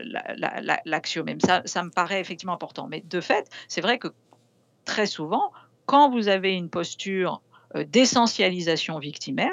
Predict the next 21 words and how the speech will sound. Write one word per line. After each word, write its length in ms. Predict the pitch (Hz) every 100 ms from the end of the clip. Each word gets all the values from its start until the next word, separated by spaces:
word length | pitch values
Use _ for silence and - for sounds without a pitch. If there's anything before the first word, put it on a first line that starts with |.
| 330
vous 100 | 170
avez 180 | 147 139
précisément 800 | - - 262 - 190 170 160 151
un 100 | 151
sujet 360 | - 151 226
qui 120 | 381 175
vient 200 | 160 151
vous 180 | 147
expliquer 540 | 143 - - 147 285 381
qu'il 280 | - 196 180
ne 120 | 185 _ _ _ _ _
peut 180 | - 220
pas. 280 | - 147 - - - -
Et 180 | 170 165 - - _ _ _ -
qu'il, 380 | 285 233 233 - 226
qu'il 240 | - 330
ne 100 | 294
puisse 360 | 247 - 240 -
pas, 320 | - 202 170
je 140 | - 160
dirais, 400 | 156 180 202